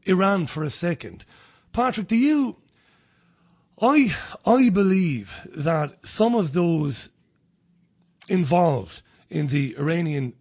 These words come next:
nuclear deal are well-meaning and well-intentioned. However, I believe what the agenda might want to do is make it look like there's an accord with Iran, um, agree a deal with Iran, triumphantly, you know, b-,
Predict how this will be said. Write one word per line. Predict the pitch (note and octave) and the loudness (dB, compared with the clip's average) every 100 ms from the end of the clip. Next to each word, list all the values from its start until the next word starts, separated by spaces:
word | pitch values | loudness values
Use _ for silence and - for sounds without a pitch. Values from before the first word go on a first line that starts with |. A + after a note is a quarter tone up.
| - | -6
nuclear | D#3 C#3+ C3+ B2+ | -4 -2 -4 -4
deal | A#2+ C3 B2 A#2 G#2 _ _ - | -2 -4 -4 -4 -8 _ _ -10
are | C#3+ | -4
well-meaning | C#3 D3 D3 D3 C#3 | 0 0 0 0 -2
and | B2+ | -2
well-intentioned. | C3 B2+ A2+ B2+ A#2+ F#2+ F#2+ - _ _ _ | -2 -4 -4 -6 -6 -10 -20 -20 _ _ _
However, | - D3 F3 D#3+ G#2 - _ _ _ _ - | -6 0 2 0 -4 -14 _ _ _ _ -6
I | D3+ | -2
believe | D3 G3 G#3+ D#3+ | 0 2 2 0
what | F3 | 0
the | E3 | -2
agenda | D3+ C3 G#3 A#3+ E3+ G#2+ F2 _ _ _ _ - | -2 0 0 2 0 -2 -10 _ _ _ _ -4
might | E3 D#3+ | -2 0
want | D3 C#3+ B2+ | -2 -2 -4
to | B2+ | -4
do | B2 A#2+ A2+ _ _ _ _ | -2 -2 -4 _ _ _ _
is | - D#3 C#3 C3 - D3 | -6 -2 -2 -4 -6 -6
make | F3+ F3+ | -4 -2
it | E3 | -2
look | F3 - | -2 -2
like | C#3 | -4
there's | C3 B2+ | -4 -4
an | C3 | -4
accord | A#2 D3+ D3 C3 | -2 -2 0 -2
with | A#2+ | -2
Iran, | A#2+ A#2 D3 D3+ _ _ _ _ _ _ - | -2 -2 -4 -8 _ _ _ _ _ _ -10
um, | - C3 C3+ | -4 -4 -4
agree | D3 E3 G#3 G3 | -2 0 2 2
a | |
deal | C#3+ E3 D3 | 0 0 0
with | C3 | -2
Iran, | B2 B2 C#3+ C3+ _ | -2 -4 -4 -8 _
triumphantly, | - E3+ G3+ F3 D#3 D3+ D3+ C3 _ _ _ _ _ - | -4 0 0 -2 -4 -4 -6 -8 _ _ _ _ _ -6
you | E3 | -4
know, | D#3 D3 C3 - _ | -2 -2 -2 -6 _
b-, | - | -20